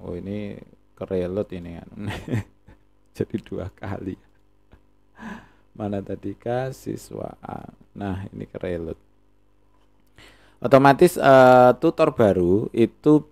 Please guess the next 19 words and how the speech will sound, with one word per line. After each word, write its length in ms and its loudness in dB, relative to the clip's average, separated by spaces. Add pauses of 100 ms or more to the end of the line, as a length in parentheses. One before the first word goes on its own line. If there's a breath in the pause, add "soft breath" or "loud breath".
(300)
tutor 560 0
pengganti 800 0
itu 240 -2
tahu 580 2
karakter 920 -2
siswanya. 800 -4 (240)
Dan 240 -2
apakah 400 2
ini 240 0
harus 320 6
selalu 320 6
diisi? 540 2 (240)
Tidak. 460 2 (1400)
Apakah 560 4
setiap 480 2
siswa 400 6
harus 220 6
diisi? 420 2
Tidak. 460 2